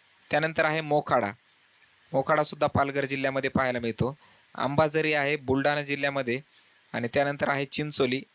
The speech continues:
हा बीड जिल्ह्यामध्ये बालाघाट पर्वतरांगेमध्ये पाहायला मिळतो. ठीक आहे, आता हे लक्षात ठेवण्याची ट्रिक काय करायची बघा, लक्षात ठेवण्यासाठी सगळ्यात महत्त्वाचं तुम्ही साताऱ्यामधले हे दोन लक्षात ठेवा. महाबळेश्वर आहे, पाचगणी आहे. ठीक आहे, रायगड जिल्ह्यामध्ये माथेरान. त्याच्यानंतर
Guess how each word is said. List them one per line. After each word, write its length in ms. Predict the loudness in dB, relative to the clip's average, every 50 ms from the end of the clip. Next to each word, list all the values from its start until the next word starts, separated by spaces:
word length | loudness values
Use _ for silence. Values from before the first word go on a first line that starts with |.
| _ -10
हा 140 | -6 -6 -4
बीड 240 | -2 0 0 0 0
जिल्ह्यामध्ये 540 | 0 -2 0 0 0 0 0 0 -2 -2
बालाघाट 480 | 0 2 2 2 4 2 2 0 -2 -2 0
पर्वतरांगेमध्ये 680 | 2 2 2 2 0 0 -4 -4 -4 -4 -4 -2 -2 -2
पाहायला 320 | -2 -2 -2 -2 -2 -4 -4
मिळतो. 320 | -6 -6 -6 -8 -10 -10 -12 -16 -18 -16 -18 -18 -10 _ -4
ठीक 160 | -2 0 2
आहे, 100 | 2 2
आता 160 | 2 2 0
हे 280 | 0 0 0 0 0 0
लक्षात 240 | 0 0 0 -2 -2
ठेवण्याची 420 | -2 -2 -2 0 -2 -4 -4 -4
ट्रिक 180 | -6 -6 -4 -2
काय 140 | 0 0 0
करायची 300 | 2 0 -2 -2 -2 -2
बघा, 200 | -4 -2 -2 -2
लक्षात 280 | -2 -2 -2 -2 -2 -2
ठेवण्यासाठी 580 | -2 -2 -2 0 -2 -2 -2 -4 -4 -6 -8 -8 -10 -14 -14 -12 -14 -14 -14 -8
सगळ्यात 320 | -4 -2 0 2 2 2 2
महत्त्वाचं 380 | 0 -2 0 0 0 0 0 -2 -4
तुम्ही 160 | -4 -4 -4
साताऱ्यामधले 680 | -2 0 0 0 0 2 0 0 0 0 -2 -2 0 0
हे 120 | 0 0 2
दोन 180 | 0 0 0 0
लक्षात 220 | 0 -2 -2 -4 -4
ठेवा. 240 | -4 -4 -4 -4 -6 -10 -14 -20 -20 -20 -18 _ 0
महाबळेश्वर 600 | 2 2 4 4 4 4 2 2 2 2 0 0
आहे, 180 | 0 0 0
पाचगणी 480 | 0 2 0 0 0 -2 -4 -4 -4 -4
आहे. 200 | -4 -4 -4 -6
ठीक 240 | -4 -4 -2 -2 -2
आहे, 80 | -2 -4 _ -18 -20 -20 -20 -20 -10 -2 0
रायगड 300 | 2 4 4 4 2 0
जिल्ह्यामध्ये 520 | 0 0 0 0 0 0 0 0 0 0 0
माथेरान. 460 | 0 -2 -2 0 0 -2 0 -2 -4 -6 -14 -20 -20 -20 -20 _ _ _ _ _ _ -2
त्याच्यानंतर 640 | -2 0 0 0 0 0 -2 -2 0 0 2 0